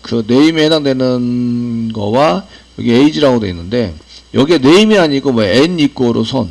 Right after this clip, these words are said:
여기는 A 이꼬르 뭐 이렇게 써서 틀리면 그 파라미터를 이용해서 맞춰줄 수가 있어요. 파라미터 맞춰줄 수 있는 게 책 페이지 백삼십일 페이지입니다. 백삼십일 페이지 보시면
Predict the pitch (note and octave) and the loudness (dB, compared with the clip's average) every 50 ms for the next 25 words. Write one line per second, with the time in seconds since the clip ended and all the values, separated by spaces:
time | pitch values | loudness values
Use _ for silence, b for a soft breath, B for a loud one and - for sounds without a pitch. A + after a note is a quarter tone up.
0 | D#2+ - - - A#2+ B2 A2+ A2 C3+ D3+ E3 D#3 C#3+ B2+ - - B2 A#2 A#2 A2+ | -10 -10 -6 -4 -2 -2 0 2 2 2 2 2 -2 -2 -2 -4 -2 -2 0 0
1 | A#2+ A2+ G#2+ G2+ G2 G2+ G2+ - - G#2+ - F3+ E3 D3 C#3 - - - B3 C4 | 0 -2 -4 -4 -6 -8 -8 -8 -8 -6 -4 -2 -2 -4 -4 -4 -2 0 2 2
2 | A3 G3+ G3+ G#3+ G#3 D#3+ G#2+ F2 D#2 B B B B B B B _ _ _ _ | 2 2 2 2 2 0 -2 -4 -10 B B B B B B B _ _ _ _
3 | _ - C#3 C#3 B2+ - - G3+ A3+ B3+ B3+ B3 A#3 A#3 A3+ F#3+ E3+ C#3+ B2+ B2 | _ -2 -2 -2 -2 -2 0 2 2 4 4 2 2 2 2 2 2 2 2 0
4 | A2+ G2 F#2+ F2+ F#2 G#2 - - F#3 E3+ C#3+ - - - - - F#2 - C2+ C#2+ | 0 -2 -2 -4 -6 -2 0 0 0 0 -2 -4 -8 -10 -10 -10 -12 -12 -10 -8
5 | G2+ C3+ D#3+ C#3+ - - D3+ D#3 D#3 D3+ C#3 - - A#2+ G#2+ G#2+ - B2+ A2+ - | -8 -8 -10 -12 -8 -4 -2 -2 -2 -2 -4 -6 -6 -6 -4 -4 -4 -6 -4 -4
6 | - A#2+ G#2 G2 F#2+ A2 C3+ C3 G#2+ F2 F2 B B B B B B - - F#3 | -6 -6 -6 -6 -4 -4 -2 -2 -2 -4 -8 B B B B B B -4 -2 -2
7 | F#3 - - F#3+ F3+ F3 - - D3+ D3 B2+ - B2 A#2 - E3 D#3+ D3+ - D#3+ | 0 2 4 4 4 4 4 2 -2 -2 0 0 0 0 0 -4 -4 -4 -6 -2
8 | D#3+ F3+ F#3+ - - F3 E3 D3 - - G2 F2 - - - G2 F2+ - C3 A#2+ | -2 -2 -2 0 2 2 2 2 0 -4 -8 -10 -10 -8 -8 -8 -6 -6 -6 -6
9 | A2+ B2+ B2+ C#3+ C#3+ - D#3 D3+ C3 B2+ G2 F#2+ G2 - G#2+ - C#3+ D#3+ F3 F#3+ | -4 -4 -4 -4 -2 -2 -2 0 0 -2 -4 -6 -8 -8 -6 -4 -2 -2 -2 -2
10 | G3 A3 | -4 -6